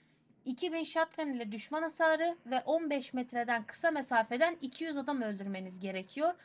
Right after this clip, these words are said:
Sizlere, e, X Buster veriyor, yani token veriyor. Bir sonraki görev için de shotgun'da, e,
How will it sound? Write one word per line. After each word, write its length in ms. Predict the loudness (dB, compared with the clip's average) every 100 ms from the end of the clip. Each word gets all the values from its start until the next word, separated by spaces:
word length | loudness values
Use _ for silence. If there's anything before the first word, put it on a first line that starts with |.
| -20 -14
Sizlere, 580 | -8 -6 2 4 4 2 -10 _ _
e, 320 | 0 2 0 -2 -4
X 260 | -6 -6 -2
Buster 460 | 0 0 -2 -6 -2
veriyor, 380 | -2 2 0 2
yani 360 | 2 4 2 -2
token 380 | -6 -4 -2 -2
veriyor. 440 | 0 2 2 2 -4 -16 -6
Bir 240 | -2 -2
sonraki 500 | -2 -2 -2 -4 -6
görev 260 | -4 -4 -4
için 340 | -6 -4 0
de 140 | 2 0 _ _ -16
shotgun'da, 960 | -6 2 2 2 0 0 2 2 2 -2 _ _ _ _
e, 360 | 0 4 4 0